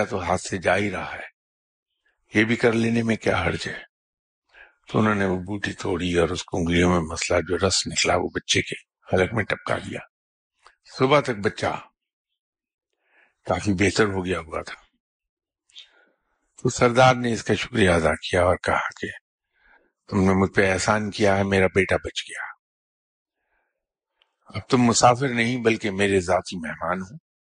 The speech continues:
اب یہاں کچھ دن رکو۔ تو اصرار کر کے انہیں روک لیا، سردار کے مہمان کے طور پہ ٹھہر گئے۔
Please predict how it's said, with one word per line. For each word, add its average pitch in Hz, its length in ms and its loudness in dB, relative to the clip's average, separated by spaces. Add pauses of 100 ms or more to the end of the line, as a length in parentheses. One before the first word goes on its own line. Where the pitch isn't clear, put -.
(800)
اب 85 180 -8
یہاں 87 280 -4
کچھ 87 140 -8
دن 85 220 -8
رکو۔ 80 280 -10 (2500)
تو - 100 -4
اصرار 135 380 4
کر 104 160 -8
کے 101 180 -4
انہیں 92 180 -2
روک 95 300 0
لیا، 80 220 -6 (1160)
سردار 92 460 -2
کے 90 160 -4
مہمان 87 420 -10
کے 104 120 -8
طور 95 180 -6
پہ - 160 -10
ٹھہر - 300 -10
گئے۔ - 200 -18